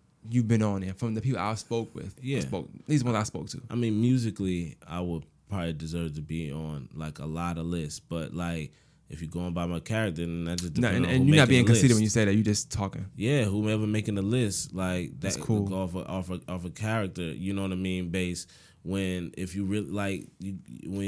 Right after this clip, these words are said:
Speaker 2: if you have criteria, it's like, really, like, really look. And then if you look, it'd be like, "Okay." But nah, but musically, all my peers will mention me before somebody who's probably will be in that, like, situation to,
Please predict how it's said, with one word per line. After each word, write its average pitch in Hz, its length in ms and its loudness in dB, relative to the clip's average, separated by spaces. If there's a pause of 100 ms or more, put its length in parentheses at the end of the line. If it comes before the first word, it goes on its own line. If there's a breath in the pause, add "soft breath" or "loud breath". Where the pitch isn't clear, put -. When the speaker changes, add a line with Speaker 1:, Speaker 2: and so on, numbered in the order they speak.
Speaker 2:
if 92 160 -4
you 110 80 0
have 110 160 0
criteria, 101 640 -2
it's 90 100 -6
like, 90 160 -4
really, 92 320 -4
like, 85 240 -6 (160)
really 98 260 -2
look. 101 360 -4 (340 soft breath)
And 98 140 -4
then 104 240 0
if 87 100 -6
you 92 80 -4
look, 110 300 -2
it'd 95 120 -2
be 92 80 -4
like, 90 200 -2
"Okay." 82 640 -8 (1080 soft breath)
But 101 300 -2
nah, 101 440 -4 (220)
but 107 440 -2
musically, 110 760 2 (140)
all 123 160 -4
my 123 120 0
peers 131 460 -2 (200)
will 92 340 -4
mention 95 500 -4
me 85 260 -6 (100)
before 92 500 -4
somebody 85 460 -6
who's 82 240 -8 (360 soft breath)
probably 87 260 -2
will 80 120 -4
be 85 220 -4
in 80 100 -4
that, 76 260 -6
like, 80 260 -8
situation 85 640 -6
to, 80 320 -8